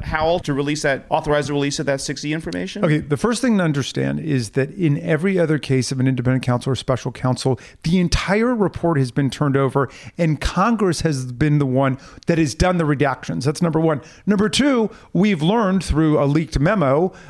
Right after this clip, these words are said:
Speaker 2: uh, or the leaked letter from Special Counsel Mueller, that he did the redactions, and he told that to Barr. He said, "All of the redactions have been completed, both for the six E grand jury material and for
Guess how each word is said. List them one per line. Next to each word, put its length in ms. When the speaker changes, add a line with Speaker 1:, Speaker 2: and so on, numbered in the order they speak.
Speaker 2:
uh, 400
or 220
the 120
leaked 360
letter 480
from 460
Special 320
Counsel 300
Mueller, 380
that 200
he 380
did 220
the 80
redactions, 720
and 120
he 160
told 360
that 180
to 60
Barr. 220
He 100
said, 240
"All 260
of 80
the 80
redactions 500
have 120
been 140
completed, 480
both 420
for 140
the 80
six 320
E 200
grand 360
jury 240
material 500
and 340
for 460